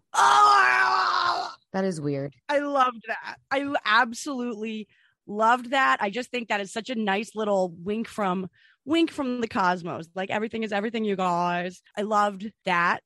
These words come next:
Speaker 1: Um, my favorite looks off the top of my head. Um, what is her name? Is it Michaela?
Speaker 2: Coel.
Speaker 1: Coel. I, I thought she looked fucking awesome.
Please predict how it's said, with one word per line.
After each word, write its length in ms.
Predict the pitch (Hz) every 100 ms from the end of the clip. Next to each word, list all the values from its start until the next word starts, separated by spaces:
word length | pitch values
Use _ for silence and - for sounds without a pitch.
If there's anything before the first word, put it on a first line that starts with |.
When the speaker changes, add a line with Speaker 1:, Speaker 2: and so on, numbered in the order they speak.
| _
Speaker 1:
Um, 600 | 208 208 190 190 185 180 - _ -
my 100 | 247
favorite 400 | 311 302 302 247
looks 400 | 175 - - - _ -
off 120 | 233
the 80 | 214
top 180 | 294
of 80 | 302
my 140 | 269 226
head. 420 | 208 196 190 190 _ _ _ _ _ _ _ -
Um, 520 | 208 202 190 190 185 _ -
what 160 | 247
is 80 | 269
her 80 | 277
name? 240 | 202 202
Is 120 | 214 214
it 80 |
Michaela? 840 | 226 214 - _ 240 240 247 240 - _ _ _ _ _ _ _ _ -
Speaker 2:
Coel. 480 | 139 190 190 110 - _ _ _ _ _ _ _ _ _ _ _ -
Speaker 1:
Coel. 560 | 190 185 170 151 85 - _ _ _ -
I, 280 | 185 208 - _ _ -
I 120 | 202
thought 180 | 240 214
she 220 | - 202
looked 520 | 185 160 - - - _ _ _ _ _ _ _
fucking 480 | - - 180 190 175
awesome. 580 | 139 113 - 95 117